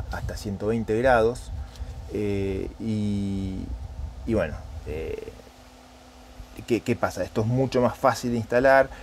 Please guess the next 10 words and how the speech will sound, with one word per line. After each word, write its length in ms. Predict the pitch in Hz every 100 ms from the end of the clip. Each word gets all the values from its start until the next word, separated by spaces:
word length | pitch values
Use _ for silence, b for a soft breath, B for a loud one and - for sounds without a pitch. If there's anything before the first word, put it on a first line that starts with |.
| B B
es 160 | 117 104
más, 260 | 120 123 - - 117 110
mucho 320 | 135 147 147
me-, 80 | 131
ocupa 300 | 107 123 131
mech-, 280 | 131 131 -
mucho 320 | 139 139 131
menos 240 | 135 127
volumen, 520 | 104 113 156 123 120 131 - -
el, 220 | 87 87